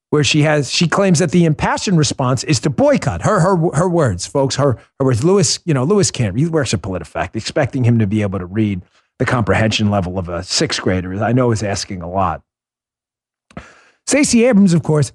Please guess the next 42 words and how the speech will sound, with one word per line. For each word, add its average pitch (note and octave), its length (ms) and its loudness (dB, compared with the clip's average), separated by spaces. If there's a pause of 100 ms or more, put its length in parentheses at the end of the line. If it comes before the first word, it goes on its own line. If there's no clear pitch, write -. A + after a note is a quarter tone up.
had F3 100 -2
to D3 60 0
update A#2 480 -4
that F#2+ 260 -4
later, A#2 140 0
which E3 180 0
they B3+ 160 2
allowed, F3 500 0
which D#3 200 0
is B2+ 120 0
kind C3+ 280 0
of G#2+ 60 2
bizarre, G#2+ 480 0 (240)
um, A2+ 340 -2
but A3 100 0
not G#3 160 -2
for B2+ 140 -4
the G2 80 -4
left, E2 240 -10
because - 180 -2
they C3 80 2
got A#2 80 2
to G#2+ 80 0
cover B2 240 0
for G#2+ 140 -6
Stacey G2 420 -6
Abrams. F#2 300 -14 (580)
Here F4 160 2
she C4 180 2
notes A3 220 2
the G#3 100 2
impassioned A#3 580 2 (200)
and B3+ 180 -2
understandable E4 1080 2
response. F3 460 0
She E3+ 80 0
had E3 40 2
to D#3 80 2
throw D#3 220 2
that C#3+ 180 2
in C#3 120 4
there. G2 260 -2